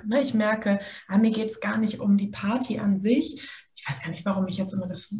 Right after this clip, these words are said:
Party, ich bin überhaupt kein Partymäuschen, aber naja, es ist das Beispiel. Ne, so, so mir geht's, ja, um, um Rausgehen und die Bewegung, die körperliche Bewegung, dann,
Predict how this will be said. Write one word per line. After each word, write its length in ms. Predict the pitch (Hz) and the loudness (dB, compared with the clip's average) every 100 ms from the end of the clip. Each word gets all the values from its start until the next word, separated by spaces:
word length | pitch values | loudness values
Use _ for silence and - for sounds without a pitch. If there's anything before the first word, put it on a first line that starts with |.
| 202 - | 0 0
Party, 380 | 185 202 214 190 | 2 2 2 -2
ich 140 | - | 0
bin 180 | 196 202 | 2 4
überhaupt 280 | 185 190 - | 4 0 0
kein 200 | 190 190 | 0 2
Partymäuschen, 720 | 214 254 247 202 196 208 214 | 0 4 6 8 8 6 4
aber 320 | 214 247 247 - - 494 466 | 6 8 8 6 4 6 10
naja, 380 | 302 294 175 175 | 10 12 10 8
es 160 | 262 269 | 6 6
ist 140 | 302 - 285 339 240 - | 4 0 -10 -4 -4 0
das 160 | 214 - | -2 4
Beispiel. 720 | 220 330 - - 320 370 381 - - _ _ - - | 6 6 2 0 0 0 -6 -10 -16 _ _ -14 0
Ne, 240 | 233 277 | 4 4
so, 140 | 240 214 | 4 0
so 120 | 220 | 2
mir 120 | 220 | 2
geht's, 340 | 214 214 - - | 2 -4 -8 -10
ja, 320 | 208 247 - | -4 -2 0
um, 220 | 208 208 | 0 2
um 140 | 214 202 | 2 2
Rausgehen 640 | 185 220 294 - 214 202 | 4 4 4 2 0 2
und 160 | 196 214 | 2 0
die 80 | |
Bewegung, 580 | 208 202 226 285 311 196 | -2 -2 0 0 0 -2
die 120 | 208 | -6
körperliche 540 | - 233 262 254 208 214 | -2 -2 0 -2 -2 -4
Bewegung, 420 | 202 202 190 196 | -6 -6 -4 -2
dann, 320 | 220 233 - | 2 2 2